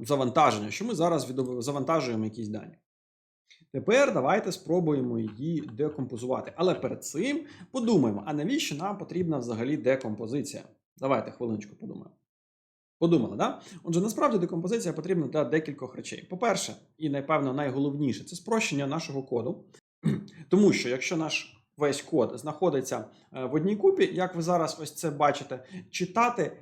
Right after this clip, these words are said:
і, головне, працювати з ним досить-досить складно, та? Тому що банально незрозуміло, що взагалі відбувається, що це таке за пад старт,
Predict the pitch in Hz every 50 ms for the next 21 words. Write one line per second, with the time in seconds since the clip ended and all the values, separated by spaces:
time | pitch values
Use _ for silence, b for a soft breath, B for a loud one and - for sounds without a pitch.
0 | - _ _ 175 175 175 170 165 160 156 151 - - 131 165 170 170 190 175 156
1 | 165 165 156 - - 190 226 220 220 220 165 139 139 170 180 170 160 139 135 156
2 | 175 175 170 170 143 135 135 156 151 - 147 - - - - - 147 151 143 117
3 | - - - - - - 190 202 190 190 B B 165 B B 165 175 185 175 -
4 | - 160 190 254 277 247 208 175 160 170 175 147 160 160 156 139 151 165 202 208
5 | 175 143 135 - - 196 180 147 139 135 123 156 165 165 147 139 135 127 135 156
6 | 160 156 135 117 107 107 - 117 - - 214 196 175 151 - - - 143 123 120
7 | 120 - - 123 117 107 - - - - 208 208 202 202 190 180 180 -